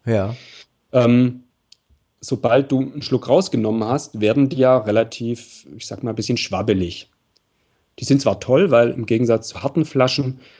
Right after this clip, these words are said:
Speaker 2: äh, schwappt da das Wasser nicht drin rum. Also bei einer, bei Hard Flask ist ja so, sobald ein bisschen Wasser raus ist, schwappt das Ganze drin rum.
Speaker 1: Ja.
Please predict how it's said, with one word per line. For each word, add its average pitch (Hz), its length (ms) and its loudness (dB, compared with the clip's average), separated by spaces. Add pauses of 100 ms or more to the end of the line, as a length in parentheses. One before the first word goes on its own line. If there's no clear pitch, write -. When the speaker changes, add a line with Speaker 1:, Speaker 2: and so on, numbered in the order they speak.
(480)
Speaker 2:
äh, 104 240 -2 (220)
schwappt - 760 -2 (100)
da 110 140 2
das 104 180 -4
Wasser 117 240 2
nicht 113 200 2
drin - 200 -6
rum. 143 320 2
Also 113 360 -2
bei 104 100 0
einer, 104 240 0 (140)
bei 101 80 -10
Hard 117 180 0
Flask 113 420 2
ist 117 140 -10
ja 101 100 -8
so, 123 220 -2
sobald 110 400 -2
ein 101 60 -2
bisschen 117 280 -2
Wasser 107 220 0
raus 101 200 0
ist, - 200 -8
schwappt - 400 -2
das 104 100 -4
Ganze 104 300 -2
drin - 180 -6
rum. 139 200 2
Speaker 1:
Ja. 101 280 2